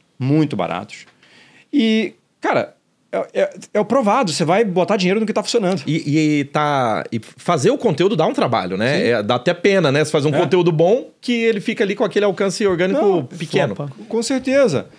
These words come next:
Speaker 1: E isso é, é um fato da produção de conteúdo, né? Você colocar dinheiro em conteúdo ruim,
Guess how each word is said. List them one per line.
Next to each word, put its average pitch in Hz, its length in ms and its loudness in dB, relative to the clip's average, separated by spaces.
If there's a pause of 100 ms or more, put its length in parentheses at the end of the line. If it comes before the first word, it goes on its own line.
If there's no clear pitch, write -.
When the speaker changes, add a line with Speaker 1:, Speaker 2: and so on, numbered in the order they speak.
(220)
Speaker 1:
E 170 880 2 (280)
isso 214 280 0
é, 247 220 2
é 202 40 4
um 226 120 0
fato 233 380 -4
da 170 100 0
produção 143 400 -4
de 135 80 -8
conteúdo, 123 540 -4 (400)
né? 139 140 -2
Você 156 260 0
colocar 208 340 0
dinheiro 151 320 0
em - 20 -2
conteúdo 139 440 0
ruim, 185 360 0